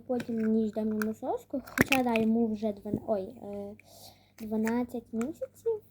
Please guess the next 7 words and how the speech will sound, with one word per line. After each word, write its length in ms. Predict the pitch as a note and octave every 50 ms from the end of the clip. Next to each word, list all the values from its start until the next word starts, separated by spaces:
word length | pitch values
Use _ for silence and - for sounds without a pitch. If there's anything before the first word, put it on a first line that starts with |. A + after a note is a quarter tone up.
| - - - C#4+
буде 380 | B3+ A3+ G#3+ - A#3+ A3+ A#3+
один 500 | A3+ A3 G#3+ - A3+ A3 G#3+ G#3 G#3+ G#3+
рік. 340 | G#3 G#3+ C4+ - - _ - - - - _ _ _ _ _ _ _ _ - _ _ _ _ _ _ _ _ _ _ _ _ - C4
Е, 460 | A3+ A3 G#3+ G#3+ G#3+ G#3+ G#3+ G#3+ G#3+ G#3 G#3 G3+ G3+
він 640 | G#3 G#3+ A3 B3 C4+ C#4 C#4 C4 B3+ B3 A#3+ A#3 G#3+
дуже 840 | G3+ A3 A3+ A#3 A#3+ A#3+ A3 A3+ A3 G#3+ G#3 G#3 G3+ G3+ G3 G3 F#3+ -
ще 280 | - - - G3 F#3+